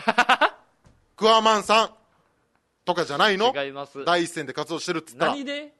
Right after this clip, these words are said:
Speaker 1: 何で一気に這い上がってきたの？<laughs> 這い上がってきたっていう言い方失礼。
Speaker 2: 這い上がってきたっていう。
Speaker 1: 失礼ですけど、それは。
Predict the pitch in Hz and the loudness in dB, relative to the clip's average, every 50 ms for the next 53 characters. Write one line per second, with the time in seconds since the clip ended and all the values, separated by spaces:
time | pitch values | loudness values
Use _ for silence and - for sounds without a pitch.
0 | _ _ _ _ _ _ _ _ _ _ _ - 131 151 214 269 294 277 294 285 | _ _ _ _ _ _ _ _ _ _ _ -14 -12 -10 -10 -8 -8 -10 -10 -10
1 | 269 - - - 208 143 123 113 143 156 151 147 131 139 135 - 143 - 175 - | -12 -14 -16 -14 -12 -10 -6 -4 -4 -2 -2 -2 -2 -4 -6 -8 -12 -12 -12 -12
2 | 180 - - 175 - - 180 - - - - - - 208 208 208 233 226 - 214 | -12 -12 -12 -16 -14 -14 -16 -16 -16 -18 -4 -2 2 4 4 4 4 4 2 0
3 | - 359 - - 226 202 - - 160 143 151 180 208 185 - 226 254 214 - 175 | -2 -6 0 2 2 2 2 0 -4 0 2 2 2 4 6 6 4 6 4 2
4 | 151 139 269 226 - - - 143 - - 131 131 127 165 160 175 170 156 139 135 | 0 0 -2 -8 -8 -6 -8 -8 -8 -10 -14 -10 -6 -2 0 0 2 0 0 0
5 | 131 127 - - - 107 95 92 101 - 127 120 110 104 98 98 98 - | -2 -6 -6 -8 -10 -10 -10 -12 -12 -12 -10 -10 -8 -8 -8 -10 -10 -12